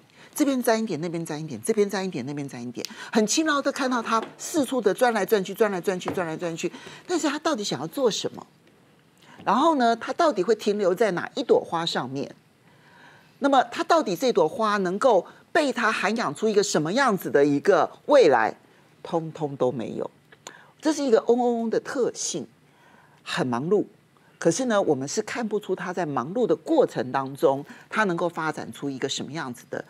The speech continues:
世界。所以他自己形容自己是嗡嗡嗡，其实说起来也还蛮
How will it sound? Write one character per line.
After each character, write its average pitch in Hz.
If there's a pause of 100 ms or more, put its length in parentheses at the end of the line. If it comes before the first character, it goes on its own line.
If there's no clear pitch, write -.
(200)
世 -
界。 - (340)
所 339
以 -
他 320
自 320
己 214
形 180
容 175
自 190
己 135
是 -
嗡 190
嗡 196
嗡， 190 (440)
其 226
实 226
说 226
起 226
来 135
也 104
还 104
蛮 135